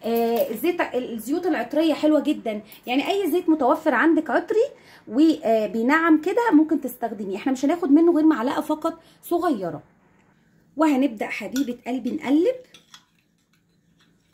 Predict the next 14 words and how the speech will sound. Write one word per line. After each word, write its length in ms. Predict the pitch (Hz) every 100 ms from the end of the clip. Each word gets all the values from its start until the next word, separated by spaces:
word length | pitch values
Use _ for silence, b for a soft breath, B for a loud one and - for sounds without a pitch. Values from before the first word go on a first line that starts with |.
| _ _ _ _ _ _ _ _ _
ونقلبهم 560 | 220 - 202 240 247 208
مع 160 | 185
بعض، 300 | 185 277 440 320 _ _ _
وهنبدأ 560 | 214 226 233 262 180 - 254
أي 220 | 285 254
علبة 280 | 208 240 226
كده 220 | 262 247
متوفرة 500 | 226 196 190 - 247
عندي، 440 | 208 302 320 330
دي 160 | 214 247
كان 200 | 240 208
فيها 320 | - 254 233
جل 260 | 202 240 247
ألوفيرا، 560 | 196 202 185 285 403